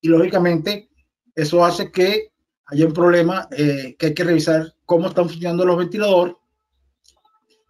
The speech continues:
verificar que no esté bloqueado esos ventiladores,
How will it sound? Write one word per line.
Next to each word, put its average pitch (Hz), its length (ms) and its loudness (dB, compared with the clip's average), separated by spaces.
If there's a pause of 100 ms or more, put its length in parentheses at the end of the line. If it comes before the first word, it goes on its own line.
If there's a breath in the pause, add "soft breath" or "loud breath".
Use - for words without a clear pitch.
(260)
verificar 151 460 -2
que 180 80 -2
no 170 80 2
esté 170 140 0
bloqueado 175 460 4
esos 180 140 -2
ventiladores, 185 600 -2